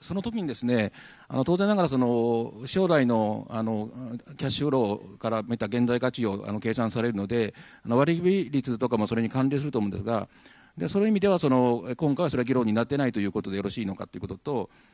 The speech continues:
それからちょっとあの、二つ目に、あの、関わるんですが、あの、まあ、今回その、例えば、あの、フリーポートの件ですとか、それからその、それ以外のいろんな、あの、まあ、偶発債務の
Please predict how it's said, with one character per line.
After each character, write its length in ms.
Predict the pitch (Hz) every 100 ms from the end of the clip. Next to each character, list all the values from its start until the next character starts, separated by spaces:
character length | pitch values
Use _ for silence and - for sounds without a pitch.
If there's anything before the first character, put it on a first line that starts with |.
| _
そ 80 | -
れ 60 | 127
か 60 |
ら 40 | 143
ち 40 |
ょ 20 |
っ 40 | 180
と 80 | 151
あ 40 |
の、 120 | 131
二 200 | 123 190
つ 80 | 220
目 120 | 208
に、 280 | 131 110 101
あ 80 | 110
の、 140 | 110
関 120 | 104 120
わ 100 | 127
る 60 |
ん 40 | 107
で 80 | 92
す 80 |
が、 260 | 107 113 98 - - - _
あ 120 | 107 113
の、 320 | 113 113 120
ま 120 | 139
あ、 40 | 147
今 220 | 220 214
回 160 | 175
そ 80 | 135
の、 80 | 123
例 180 | 127 190
え 20 |
ば、 360 | 180 127 117 107 -
あ 100 | 117
の、 80 | 113
フ 140 | 151
リ 120 | 185
ー 40 | 190
ポ 200 | 196 180
ー 20 |
ト 280 | - 135 117
の 100 | 110
件 220 | 127 117
で 100 | 101
す 60 | -
と 100 | 101
か、 360 | 123 117 98 - - - _
そ 140 | -
れ 80 | 127
か 140 | 131 131
ら 80 |
そ 100 | 123
の、 300 | 131 135 135
そ 100 | 131
れ 120 | 170 190
以 40 |
外 140 | 202
の 60 | 139
い 40 |
ろ 100 | 139
ん 60 | 151
な、 320 | 156 160 156 117
あ 100 | 156
の、 240 | 156 151 147
ま 140 | 151
あ、 20 |
偶 100 | 123 151
発 140 | 165
債 140 | 175
務 80 | 143
の 100 | 117